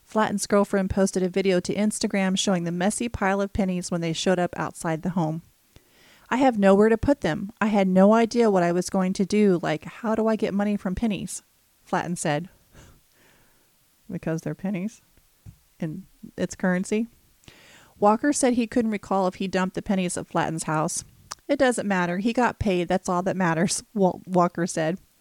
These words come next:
Flatten said the pennies are currently being stored in his garage while he works on cleaning them so they can be cashed in.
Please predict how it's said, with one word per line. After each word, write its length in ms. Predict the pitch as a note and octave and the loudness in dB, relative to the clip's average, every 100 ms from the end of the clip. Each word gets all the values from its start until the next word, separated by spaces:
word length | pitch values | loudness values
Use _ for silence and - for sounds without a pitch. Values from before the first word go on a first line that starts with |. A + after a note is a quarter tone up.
| - _ _ _ _ _ _ | -20 _ _ _ _ _ _
Flatten 380 | - A#3+ - | 2 2 2
said 200 | C#4 C4 | 2 0
the 100 | A3+ | 2
pennies 320 | G#3+ A3+ A3+ A#3 | 0 0 0 0
are 120 | - | -2
currently 380 | - A#3+ B3 B3+ | 0 -2 0 -2
being 260 | A3 G#3 | 0 -2
stored 320 | G#3 G#3 G3+ | -2 0 2
in 80 | G3 | 2
his 200 | G3 F3+ | 0 -2
garage 520 | - F3+ F#3 G3+ G#3+ | -2 0 2 2 0
while 180 | - F3+ | 0 -2
he 160 | F#3 F3 | -2 -2
works 340 | F3+ G#3 - | 0 -2 -2
on 140 | F#3+ F#3 | -4 -4
cleaning 340 | - C4 G#3 | 0 2 2
them 220 | E3+ D#3+ | 0 -2
so 120 | - | -2
they 180 | F3 F3 | -2 -2
can 180 | - F#3 | -2 -4
be 100 | E3 | -6
cashed 380 | - D#3+ F3 - | -4 -4 -2 -4
in. 240 | D#3+ D#3+ | -6 -6